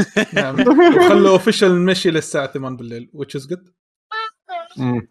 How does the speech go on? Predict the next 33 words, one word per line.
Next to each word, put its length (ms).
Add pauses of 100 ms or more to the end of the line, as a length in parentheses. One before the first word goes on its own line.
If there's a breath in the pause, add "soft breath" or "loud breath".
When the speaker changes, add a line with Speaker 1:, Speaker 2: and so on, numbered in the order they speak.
Speaker 2:
Which 220
is 40
good. 520
على 140
الأقل. 340
Speaker 3:
عشان 280
لما 360
يجي 120
معود 240
خلي 160
تخف 240
شوي 180
حرارة 280
الشمس 380
عشان 220
الناس 180
تقدر 180
تطلع 280
تمشي، 280
يعني. 240 (440)
Speaker 1:
أنت 160
خل 200
حرارة 320
الشمس، 320
معود، 200
تخف 280
الزحمة. 420 (800)
الزحمة 320
Speaker 3:
إيه، 60
Speaker 1:
صارت 240
مو 60
Speaker 3:
صدق. 140
Speaker 1:
طبيعية. 520